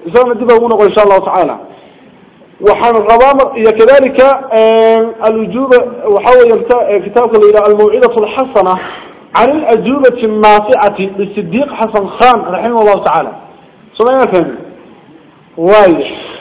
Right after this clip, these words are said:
هذا مسألة السيدة الراجحة وطاهر فيه. صوت أو جمهور تيجي يشتري، جمهور تروح إلى متقنة.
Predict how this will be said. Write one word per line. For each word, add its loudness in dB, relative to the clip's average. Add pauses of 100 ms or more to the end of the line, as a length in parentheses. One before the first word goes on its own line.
(1500)
هذا 4 (420)
مسألة 2 (100)
السيدة 0
الراجحة 2
وطاهر 4
فيه. -8 (640)
صوت 4
أو 0
جمهور 0
تيجي -2 (120)
يشتري، 0
جمهور -2
تروح 0
إلى 2
متقنة. -2